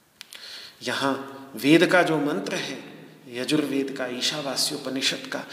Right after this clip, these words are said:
वही मंत्र यहाँ दिख रहा है कि तदंतरस्य सर्वस्य, जो महर्षि दध्यंग अथर्वण,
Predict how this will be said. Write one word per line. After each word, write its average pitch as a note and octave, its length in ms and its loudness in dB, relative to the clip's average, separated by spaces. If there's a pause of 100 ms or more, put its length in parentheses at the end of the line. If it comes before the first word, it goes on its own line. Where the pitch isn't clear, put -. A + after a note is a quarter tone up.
(180)
वही C#3 280 8
मंत्र F#3+ 340 2
यहाँ D3+ 340 -4
दिख - 220 -10
रहा - 160 -12
है - 220 -14 (260)
कि C#4 80 -6
तदंतरस्य C3 880 -2
सर्वस्य, C3+ 960 2 (1700)
जो A#2 80 -8
महर्षि C3+ 880 -2
दध्यंग C3+ 440 2
अथर्वण, C3+ 600 2